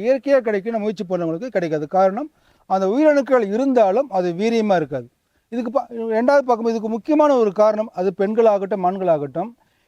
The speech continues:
இன்னைக்கு குழந்தை பாக்கியத்தையும் கிடைக்காம இருக்கிறதுக்கும் உயிரணுக்கள் உற்பத்தி சரியாகாம இருக்கிறதுக்கும், அஹ், பெண்களுக்கு கர்ப்பப்பையில கருமுட்டை சரியா வளர்ச்சி அடையாம இருக்கிறதுக்கு காரணம் உடல் உஷ்ணம். ஏன்னா இன்னைக்கு நம்முடைய உணவுல அந்த உஷ்ணத்தை அதிகப்படுத்தக்கூடிய உணவுகள் அதிகமா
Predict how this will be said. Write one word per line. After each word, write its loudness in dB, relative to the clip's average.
இன்னைக்கு -4
குழந்தை 4
பாக்கியத்தையும் 0
கிடைக்காம 2
இருக்கிறதுக்கும் -4
உயிரணுக்கள் 0
உற்பத்தி -6
சரியாகாம 2
இருக்கிறதுக்கும், -6
அஹ், -2
பெண்களுக்கு 0
கர்ப்பப்பையில 4
கருமுட்டை 2
சரியா 0
வளர்ச்சி 0
அடையாம 0
இருக்கிறதுக்கு -6
காரணம் -2
உடல் 0
உஷ்ணம். -8
ஏன்னா -2
இன்னைக்கு -4
நம்முடைய -4
உணவுல 0
அந்த 0
உஷ்ணத்தை 2
அதிகப்படுத்தக்கூடிய 0
உணவுகள் 2
அதிகமா 0